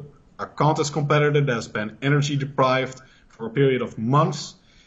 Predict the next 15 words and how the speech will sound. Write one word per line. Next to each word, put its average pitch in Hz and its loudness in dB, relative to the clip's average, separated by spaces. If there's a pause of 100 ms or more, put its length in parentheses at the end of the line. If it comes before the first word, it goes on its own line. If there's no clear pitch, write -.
(160)
and 120 -6
you 117 -2
give 123 0
them 120 0
unlimited 143 2
access 135 -4
to - -8
food 156 -2
with 127 -6
no 143 6
more 131 2
self-restraint, 160 0 (440)
and 120 -6
often 143 -2 (260)
no, 131 2